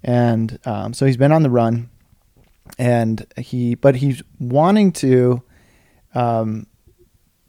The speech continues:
kinda offer gifts to his brother and, um, and make up with Esau.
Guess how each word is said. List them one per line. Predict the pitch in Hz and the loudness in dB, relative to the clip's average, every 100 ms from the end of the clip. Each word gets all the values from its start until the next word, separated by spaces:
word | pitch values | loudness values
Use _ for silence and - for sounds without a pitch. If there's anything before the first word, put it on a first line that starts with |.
| _ | _
kinda | - 147 131 | -4 -2 0
offer | 127 135 139 | 0 0 -2
gifts | 123 123 - - | 0 -2 -2 -6
to | 117 110 | -4 -4
his | 110 110 113 - | -4 -8 -10 -16
brother | - 120 113 113 | -2 0 0 -2
and, | - - 120 - _ _ - | -6 -8 -8 -14 _ _ -8
um, | - - 123 123 - | -8 -8 -12 -10 -4
and | 120 | 0
make | 123 120 | 0 0
up | 117 - | -2 -2
with | - | -8
Esau. | 123 120 - - | -4 -2 -2 -6